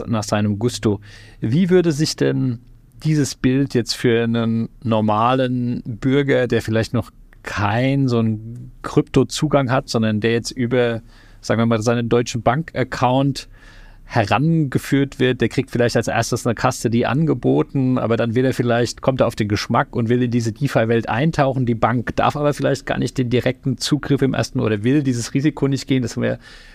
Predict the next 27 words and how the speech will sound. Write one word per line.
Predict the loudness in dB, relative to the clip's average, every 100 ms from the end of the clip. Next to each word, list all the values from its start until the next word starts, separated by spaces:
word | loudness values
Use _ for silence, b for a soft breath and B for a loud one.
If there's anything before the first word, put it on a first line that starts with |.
| B
länglich | -6 0 2 4 2 2
behandelt | 0 0 0 0
in | 0
unserem | 0 0
DeFi-Paper, | 0 0 -2 0 -2 -2 -2
dass | -4
dieser | -2 0 2
Risk-Appetite | 0 -2 -6 -4 -4 -4 -2 -2 -2
natürlich | -4 -4 -4 0
sehr, | 0 -2 B B B
also, | 0 0
äh, | 0 B B -20 -20 -20 -20 -20 -20 -20 -4
eingeschränkt | 2 4 4 2 2 2 2
ist | -2
an | -2
vielen | -2 0 0
Stellen, | 0 0
weil | 2
man | 0
nicht | -2
weiß, | -2 -4
was | -4
die | -4
Upside | -4 -4 -4 -4
ist. | -4
Aber | 0 2
will, | 2